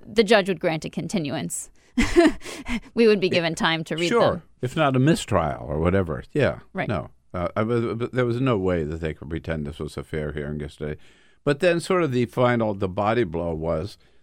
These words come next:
Speaker 2: that, that, uh, and I, I was at the, uh, in, in the Hart Office building yesterday, um, meeting with a senator when, um, just in the middle of this hearing, word comes that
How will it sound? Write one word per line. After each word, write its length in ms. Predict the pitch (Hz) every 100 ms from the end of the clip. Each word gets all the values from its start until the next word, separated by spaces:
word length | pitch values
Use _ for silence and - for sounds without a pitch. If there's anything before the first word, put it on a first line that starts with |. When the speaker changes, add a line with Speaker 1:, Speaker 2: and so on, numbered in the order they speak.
| _
Speaker 2:
that, 160 | 101 - - _
that, 340 | 110 101 90 -
uh, 200 | - 87 80
and 200 | 101 95
I, 240 | 104 110 -
I 140 | 92 101
was 240 | 98 87
at 160 | 95 87
the, 280 | 90 85 - _ _ _ _ _ _ -
uh, 160 | 95 -
in, 240 | 120 110 -
in 140 | 107 101
the 540 | 90 - - 104 95
Hart 240 | 104 101
Office 260 | 98 123 107
building 320 | 101 85 85
yesterday, 480 | 82 - 85 80 82 - _ _ -
um, 560 | 98 92 92 92 82 -
meeting 340 | 104 104 95
with 120 | 87 85
a 80 |
senator 540 | 92 139 139 104 95 87
when, 540 | 92 98 87 87 92 92 _ _ _ _ 101
um, 520 | 95 92 92 80 95 _ _ - - -
just 300 | 127 120 -
in 140 | 117 107
the 60 |
middle 260 | 104 120 113
of 100 | 95
this 160 | 95 -
hearing, 440 | 165 120 95 90 _ _ _
word 320 | 104 104 101 87
comes 440 | 95 90 90 - -
that 300 | 95 85